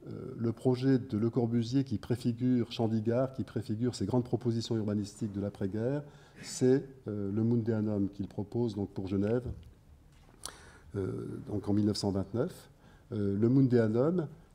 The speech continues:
euh, définit une sorte d'architecture paysage. Hein, vous avez des grands bâtiments, des grands équipements répartis, euh, dans, euh,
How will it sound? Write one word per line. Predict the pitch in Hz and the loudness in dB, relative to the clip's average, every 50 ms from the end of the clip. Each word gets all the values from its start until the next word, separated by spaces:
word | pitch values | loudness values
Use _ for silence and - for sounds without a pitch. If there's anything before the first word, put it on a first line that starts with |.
| - | -8
euh, | 113 110 110 107 107 110 - - - - - - 113 | -4 -4 -2 -2 -2 -4 -6 -10 -12 -14 -12 -6 -2
définit | 120 135 127 - 127 117 113 117 127 143 175 170 - - - - - - | -2 -2 0 0 -2 -2 0 0 0 -2 -2 -4 -6 -12 -18 -20 -8 -2
une | 123 113 107 | -2 -2 -2
sorte | - - - 143 147 - - - - - | -2 -2 -2 -2 -2 -4 -8 -12 -6 -2
d'architecture | 117 107 98 92 101 117 110 - - 117 - 117 - - - - 123 123 135 135 | -2 -2 -2 -2 -4 -4 -4 -4 -4 -2 -2 -2 -2 -4 -6 -4 -4 -2 -2 -4
paysage. | 135 - 131 113 104 92 92 95 90 87 85 90 92 85 - - - - - - - - | 0 2 2 4 4 2 0 -4 -4 -6 -8 -8 -10 -12 -14 -16 -20 -20 -20 -16 -8 -4
Hein, | 107 | -2
vous | 107 107 101 104 | -2 0 2 2
avez | 113 107 120 | 4 4 2
des | 110 101 98 98 | 2 2 0 0
grands | 87 - 95 - 131 131 120 | 0 -2 0 4 4 4 6
bâtiments, | 117 107 - - 110 104 110 127 151 | 4 2 0 0 0 0 0 0 0
des | 147 123 | 0 0
grands | 104 107 120 117 110 | 0 0 0 0 0
équipements | 107 - - 104 - - 104 104 107 123 143 160 156 - - | -2 -2 -4 -8 -6 -4 -4 -2 -2 -2 -2 -4 -8 -10 -10
répartis, | 110 98 123 127 127 127 107 - - - 131 127 123 107 - - - - - - - 110 | -2 -2 -2 0 0 -2 -4 -6 -6 -4 -2 -2 -2 -4 -8 -14 -20 -20 -20 -14 -12 -10
euh, | 113 107 113 110 104 107 110 - - - - - - - | -8 -8 -8 -10 -10 -12 -14 -18 -20 -20 -20 -20 -18 -8
dans, | 92 104 113 117 117 117 117 - - - 131 | -2 2 2 4 4 2 0 -6 -12 -12 -10
euh, | 104 90 90 | -8 -8 -8